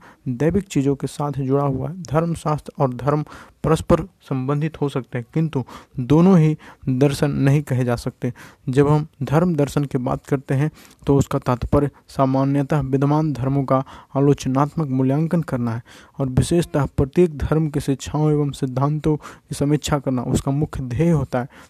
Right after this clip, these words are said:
चाहे वह हिंदू धर्म हो, मुस्लिम अथवा ईसाई धर्म हो, कोई भी धर्म समीक्षा की परिधि में आ सकता है, क्योंकि जैसा कि मैं स्वयं सोचता हूँ, यदि कोई धर्म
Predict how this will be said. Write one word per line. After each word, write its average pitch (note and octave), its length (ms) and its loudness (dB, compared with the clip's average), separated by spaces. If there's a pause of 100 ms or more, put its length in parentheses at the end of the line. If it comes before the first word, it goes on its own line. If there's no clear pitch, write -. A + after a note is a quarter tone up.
चाहे B2+ 220 -2
वह C3 160 0
हिंदू D3+ 360 0
धर्म C#3+ 240 -2
हो, C#3+ 160 -2
मुस्लिम D#3 440 0
अथवा C#3+ 340 -2 (440)
ईसाई D3+ 280 2
धर्म B2+ 240 0
हो, B2+ 160 -2 (240)
कोई E3+ 220 8
भी D#3 120 4
धर्म D3 300 -2
समीक्षा C#3 420 -2
की C#3 160 -10
परिधि C3+ 320 2
में C#3 120 -4
आ C3 100 -2
सकता B2 320 -4
है, B2 100 -4 (340)
क्योंकि E3+ 220 0
जैसा D3+ 380 0
कि D#3 140 -6
मैं D3+ 160 -2
स्वयं F3+ 360 -2
सोचता C#3+ 360 0
हूँ, C#3+ 240 -2
यदि C#3+ 140 -2
कोई D#3 220 0
धर्म C#3+ 380 -6